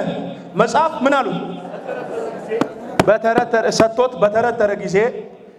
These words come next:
ምን የሚል ቃል ነው የተሰጠው? በነቢዩ ኢሳይያስ ላይ በትንቢተ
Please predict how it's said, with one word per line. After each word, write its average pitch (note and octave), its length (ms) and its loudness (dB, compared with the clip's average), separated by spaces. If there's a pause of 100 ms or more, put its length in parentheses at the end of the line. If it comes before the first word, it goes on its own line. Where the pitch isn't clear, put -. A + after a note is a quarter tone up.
(260)
ምን C4 220 4
የሚል C#4 320 2
ቃል B3 220 2
ነው A#3 80 -2
የተሰጠው? G#3+ 500 0 (760)
በነቢዩ A#3+ 580 4
ኢሳይያስ A#3+ 500 2
ላይ A#3+ 180 -2
በትንቢተ A3+ 560 -2